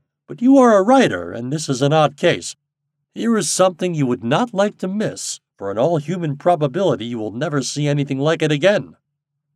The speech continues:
While he was speaking, he had brought me into the mortuary of the hospital. On the bier lay a body covered with a white sheet, which was wrapped close round it. "Looks like a chrysalis, don't it?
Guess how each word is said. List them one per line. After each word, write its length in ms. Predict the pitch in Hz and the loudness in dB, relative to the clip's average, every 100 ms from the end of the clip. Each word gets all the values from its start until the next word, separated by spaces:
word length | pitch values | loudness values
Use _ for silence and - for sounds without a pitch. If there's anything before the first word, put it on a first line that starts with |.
| _ | _
While 140 | 117 | -6
he 120 | 107 113 | -4 -6
was 160 | 104 | -8
speaking, 540 | - - 202 - 87 101 | -6 -6 -8 -12 -14 -8
he 100 | 117 | -8
had 120 | 98 | -4
brought 280 | 135 147 143 | -4 -4 -4
me 120 | 135 | -4
into 220 | 131 135 | -4 -6
the 100 | 123 | -4
mortuary 600 | 127 147 - 98 80 78 | -4 -6 -10 -12 -12 -12
of 120 | 87 | -12
the 100 | 95 | -10
hospital. 560 | 98 117 - 92 78 _ _ _ _ _ _ _ | -8 -8 -10 -20 -20 _ _ _ _ _ _ _
On 200 | 104 87 | -10 -10
the 80 | 76 | -10
bier 340 | 95 104 82 | -8 -6 -6
lay 140 | 87 87 | -8 -10
a 80 | |
body 320 | 80 101 98 87 | -4 -4 -4 -8
covered 440 | - 127 95 87 | -10 -10 -8 -12
with 140 | 92 | -10
a 40 | 87 | -8
white 260 | 95 104 | -8 -10
sheet, 340 | - - 92 - _ _ | -12 -12 -12 -16 _ _
which 180 | 110 117 | -10 -8
was 160 | 87 | -8
wrapped 320 | 98 139 143 | -6 -6 -8
close 400 | - 139 92 - | -8 -6 -6 -8
round 240 | 120 110 87 | -8 -8 -12
it. 180 | - _ _ _ _ _ _ _ _ _ | -20 _ _ _ _ _ _ _ _ _
"Looks 240 | 127 - | -8 -2
like 160 | 160 151 | -2 0
a 120 | 147 | -2
chrysalis, 520 | 147 233 - 101 92 | 2 2 2 -4 -4
don't 260 | - 175 131 | 2 2 2
it? 180 | 95 | -2